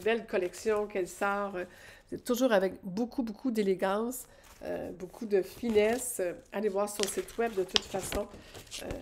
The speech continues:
c'est coloré, c'est gai, mais ces modèles restent quand même très, euh, finis, qualitatifs. Euh, vraiment, euh, il semble,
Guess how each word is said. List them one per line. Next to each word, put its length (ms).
c'est 220
coloré, 640
c'est 240
gai, 380
mais 80
ces 260
modèles 480
restent 260
quand 200
même 360
très, 360
euh, 200
finis, 1000
qualitatifs. 1000
Euh, 640
vraiment, 400
euh, 500
il 140
semble, 800